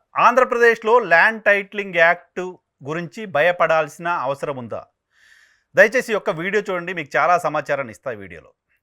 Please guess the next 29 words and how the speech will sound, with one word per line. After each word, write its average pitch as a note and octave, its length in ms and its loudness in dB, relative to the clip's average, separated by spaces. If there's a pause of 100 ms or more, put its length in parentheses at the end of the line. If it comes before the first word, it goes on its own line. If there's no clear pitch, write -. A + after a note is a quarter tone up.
(280)
ల్యాండ్ G#3+ 400 0
టైటిలింగ్ F#3+ 540 -6
యాక్ట్కు D#3+ 440 -4
సంబంధించి C#3+ 840 -12 (360)
కేంద్ర G3+ 320 -2
ప్రభుత్వం E3+ 560 -8
నీతి F3+ 400 -8
ఆయోగ్ D#3 280 -4
సిఫారసు D3 560 -6
చేసింది. C3+ 440 -14 (320)
చాలా F#3+ 160 4
కాలంగా F#3 400 0
దీనికి E3 260 -10
సంబంధించిన D#3 480 -8
ప్రయత్నాలు C3+ 500 -6
చేస్తున్నాయి. D3 360 -12
మన్మోహన్ D#3+ 460 -8
సింగ్ D#3+ 360 -18
గారు D3+ 160 -2
ప్రధానమంత్రిగా C3+ 760 -8
ఉన్న B2 200 -12
సమయం A#2+ 360 -14
నుంచి G3 380 -20 (300)
ల్యాండ్ F3 380 0
టైటిలింగ్ D#3+ 500 -4
ఆవశ్యకత C#3+ 600 -4
భారతదేశంలో B2+ 680 -8
ఉంది A2+ 340 -18
అని. E2+ 160 -16